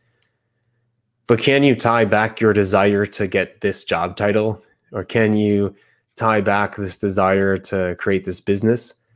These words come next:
or to, to be connected to this person or be into this social circle? Uh,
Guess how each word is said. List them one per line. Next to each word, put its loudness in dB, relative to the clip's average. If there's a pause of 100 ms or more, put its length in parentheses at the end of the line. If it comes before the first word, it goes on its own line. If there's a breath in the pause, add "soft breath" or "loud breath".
(340)
or 0
to, -12 (120)
to -8
be -6
connected -6
to -6
this -10
person -2
or 0
be -2
into -4
this -8
social 0
circle? 0 (960)
Uh, -16